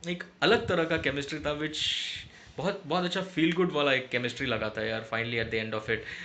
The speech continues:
And end में बहुत रोना भी आया था, बहुत इमोशनल फिल्म है। But the, but the, I think the biggest achievement of Rishi Kapoor perhaps according to me in this film was he slightly overshadowed, uh, बच्चन साहब।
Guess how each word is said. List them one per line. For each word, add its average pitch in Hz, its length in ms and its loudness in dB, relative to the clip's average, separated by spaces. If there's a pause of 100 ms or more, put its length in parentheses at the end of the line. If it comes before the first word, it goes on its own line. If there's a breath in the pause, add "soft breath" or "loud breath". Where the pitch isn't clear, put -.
(160 loud breath)
And 127 300 -2
end 151 160 2
में 175 140 0
बहुत 147 200 -4
रोना 135 240 0
भी 156 120 0
आया 123 100 0
था, 127 80 -4
बहुत 123 220 -2
इमोशनल 120 400 -6
फिल्म 139 320 -6
है। 117 180 -6 (500 loud breath)
But 143 120 4 (140)
the, 117 200 -6 (640)
but 165 100 0
the, 170 220 4 (160)
I 147 80 0
think 185 240 -2 (480 loud breath)
the 127 80 -8
biggest 151 320 0 (100)
achievement 151 400 -4
of 165 220 -4
Rishi 143 200 -4
Kapoor 143 240 -6
perhaps 131 360 -4
according 123 360 -4
to 143 40 -4
me 143 80 -6
in 131 120 -8
this 131 200 -6
film 139 160 -6
was 135 140 -2
he 139 140 -4
slightly 135 560 -2
overshadowed, 127 720 -2
uh, 117 320 -8
बच्चन 113 240 -4
साहब। 104 280 -4